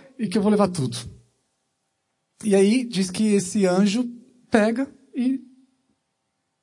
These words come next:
cabia tudo dentro da mão dele e despeja assim:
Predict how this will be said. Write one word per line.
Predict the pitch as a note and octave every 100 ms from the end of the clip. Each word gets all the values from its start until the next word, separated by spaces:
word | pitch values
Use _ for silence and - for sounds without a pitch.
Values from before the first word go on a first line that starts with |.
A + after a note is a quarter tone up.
| _ _ _ _
cabia | B3 A#3+ A3+
tudo | - C4 G#3
dentro | A#3 B3
da | A3 G#3+
mão | G#3+ G#3+
dele | D3+ D3 - - _ _ _ _ - _
e | A3
despeja | D#3+ F3+ - F3+ D#3+
assim: | D3 - C#3